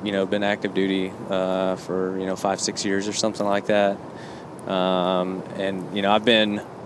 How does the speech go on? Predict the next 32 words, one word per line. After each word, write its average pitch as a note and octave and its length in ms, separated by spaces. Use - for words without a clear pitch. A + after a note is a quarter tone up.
in A#2 140
the G2+ 60
military G#2+ 440
for G2 180
quite G#2 380
a F#2+ 40
while, F#2+ 520
but F#2 240
this G2 160
is F#2+ 140
my, F#2 200
you G2+ 80
know, F#2 140
my F#2 120
first G2 320
full F#2+ 260
year F#2 260
of, F2+ 120
like, F#2 280
being F#2+ 280
active F#2+ 380
duty, F#2 500
like, F2 220
stationed G#2 880
somewhere G#2 320
at G2+ 140
a F#2 40
base, F#2 560
you F#2+ 80
know, F#2 420
and, F2 220
uh, F2+ 240